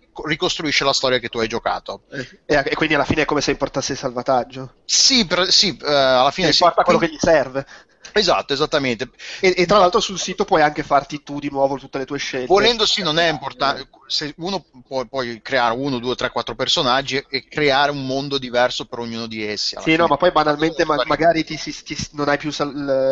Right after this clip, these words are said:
Speaker 2: l-, ti si è, ti s-, c'hai due profili di Origin, per qualsiasi motivo ti si è imputtanato la, la cosa lì.
Speaker 1: <laughs> Beh, anche
Speaker 2: Poi
Speaker 1: perché Dragon Age, il primo, si parla di un discreto numero di anni fa, non è,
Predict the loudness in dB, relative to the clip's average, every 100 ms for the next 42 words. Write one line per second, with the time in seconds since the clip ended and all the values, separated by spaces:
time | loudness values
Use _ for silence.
0 | 0 -4 -10 -4 2 4 6 6 4 0
1 | -8 -2 0 0 -2 _ 2 2 4 0
2 | -2 -4 -2 2 4 4 0 -6 -6 -6
3 | -6 -6 -6 -4 -2 -2 -4 -4 -4 -4
4 | -6 -2 0 2 0 0 2 4 4 4
5 | 0 2 4 4 2 0 -8 -12 -14 -12
6 | 2 2 4 0 0 0 -2 0 0 2
7 | 2 0 -2 -2 -2 2 4 4 2 0
8 | -2 -2 -4 -6 -6 -6 -8 -6 -6 -6
9 | -2 -2 0 0 0 0 0 0 2 2
10 | 0 -2